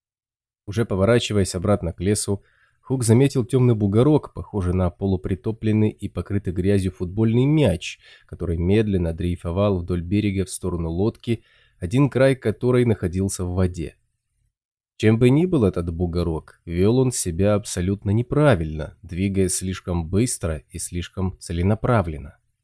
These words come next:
Хук снял с плеча автомат, прицелился. Жуткий рев кровососа заставил его мгновенно развернуться и забыть обо всем.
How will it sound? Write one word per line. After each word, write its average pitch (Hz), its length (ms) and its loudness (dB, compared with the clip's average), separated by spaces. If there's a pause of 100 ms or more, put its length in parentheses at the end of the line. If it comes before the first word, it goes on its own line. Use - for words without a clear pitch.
(840)
Хук 101 240 -2
снял 92 340 0
с - 60 -8
плеча 90 400 -6
автомат, - 560 -6 (420)
прицелился. 90 800 -4 (1900)
Жуткий 110 460 4
рев 113 180 6
кровососа 104 600 0
заставил 90 520 0
его 90 180 0
мгновенно 92 520 2
развернуться 90 640 0
и 87 80 0
забыть 85 380 -4
обо 90 180 -2
всем. 78 340 -8